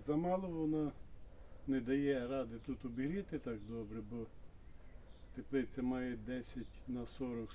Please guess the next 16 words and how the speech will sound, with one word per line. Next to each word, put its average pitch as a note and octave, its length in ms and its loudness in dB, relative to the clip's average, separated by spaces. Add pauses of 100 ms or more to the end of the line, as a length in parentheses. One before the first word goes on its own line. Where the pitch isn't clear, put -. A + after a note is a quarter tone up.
су-, B2+ 260 -2 (100)
сорок, B2 280 -2 (680)
чотириста B2 500 2
квадратів, B2 720 0 (1200)
вже A#2+ 140 -4
не A#2 140 0
говорячи A#2 440 -2
в - 40 -4 (140)
кубічних A#2 580 -4 (1500)
кубах, A#2+ 320 0
скільки A2 340 -2 (920)
там - 120 -6
кубах A#2 340 -2
до A2+ 140 -2
тисячі - 640 -6
входить. A2+ 480 -8